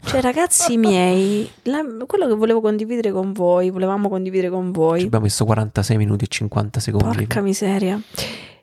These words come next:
Speaker 1: È questa cosa qua. Non vi fate infinocchiare cioè, ma voi quanto tempo spendete per la vostra grande opportunità di lavoro? Quanto pagate sta opportunità?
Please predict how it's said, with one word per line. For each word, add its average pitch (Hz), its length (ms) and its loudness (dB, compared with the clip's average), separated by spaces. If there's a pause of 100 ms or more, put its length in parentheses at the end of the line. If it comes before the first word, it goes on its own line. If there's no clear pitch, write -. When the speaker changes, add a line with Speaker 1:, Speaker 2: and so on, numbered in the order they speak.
(120)
Speaker 1:
È - 220 0
questa 269 360 0
cosa 202 320 0
qua. 165 260 -2
Non 381 680 -4
vi 254 140 2
fate 339 260 0
infinocchiare 202 1300 0 (680)
cioè, 240 380 2
ma 233 200 -4
voi 294 220 0
quanto 320 580 -2
tempo 285 460 0
spendete 214 1300 2 (280)
per 226 200 -2
la 226 200 -2
vostra 220 440 -2
grande 208 420 0
opportunità 196 800 -2
di 196 140 -4
lavoro? 190 720 2 (520)
Quanto 381 460 0
pagate 220 680 2
sta - 240 0
opportunità? 180 880 0